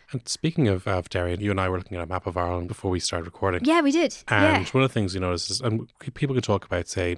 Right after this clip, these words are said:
Speaker 1: there's the problems of, there's problems with rural Ireland, problem, there's
Speaker 2: Mm-hmm.
Speaker 1: problems with Dublin, as we all know, with housing costs and other, and homelessness and other sorts of social problems.
Speaker 2: Yep.
Speaker 1: There is a situation where if you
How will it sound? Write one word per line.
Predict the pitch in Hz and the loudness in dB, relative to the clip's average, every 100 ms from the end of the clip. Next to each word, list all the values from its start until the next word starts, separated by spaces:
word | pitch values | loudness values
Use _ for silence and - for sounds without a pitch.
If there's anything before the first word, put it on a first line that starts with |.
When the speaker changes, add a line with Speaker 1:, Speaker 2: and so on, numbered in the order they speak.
| - | -4
Speaker 1:
there's | - 101 | -2 -2
the | 110 | 0
problems | - 117 113 98 | 2 2 2 0
of, | 87 87 85 _ - | 0 0 -4 _ -12
there's | - 98 | -4 -2
problems | - 107 104 | 2 2 2
with | 90 | -2
rural | 90 92 87 85 | 0 2 2 2
Ireland, | 85 85 82 | 0 0 -2
problem, | 101 87 | -6 -4
there's | 80 95 | -4 -2
Speaker 2:
Mm-hmm. | |
Speaker 1:
problems | 101 92 92 85 | 0 0 -2 -8
with | 92 | -8
Dublin, | - 85 90 82 85 | -4 -2 -2 -4 -4
as | 87 85 | -6 -4
we | 90 | -2
all | 85 | -2
know, | 87 85 | 0 -2
with | 82 | -4
housing | - 87 85 92 | -2 -2 -2 -6
costs | - 92 87 - - - | -6 -6 -6 -6 -8 -6
and | 95 85 98 | -6 -6 -6
other, | 90 90 104 - | -6 -6 -8 -10
and | - 90 | -8 -8
homelessness | - 95 92 - 92 - | -4 -4 -4 -4 -6 -6
and | 104 | -6
other | 90 87 | -6 -6
sorts | - 98 | -8 -10
of | - | -8
social | - 92 101 | -8 -8 -10
problems. | - 92 95 - - | -10 -10 -8 -8 -6
Speaker 2:
Yep. | 247 - - - - - - - _ | -8 -8 -20 -20 -20 -20 -20 -20 _
Speaker 1:
There | 113 | 2
is | 127 | 2
a | 120 | 2
situation | - - 98 95 - 87 | -2 -2 -2 -2 -4 -4
where | 95 90 - - | -2 -4 -4 -4
if | 120 | -2
you | 131 117 104 101 | 0 0 0 -4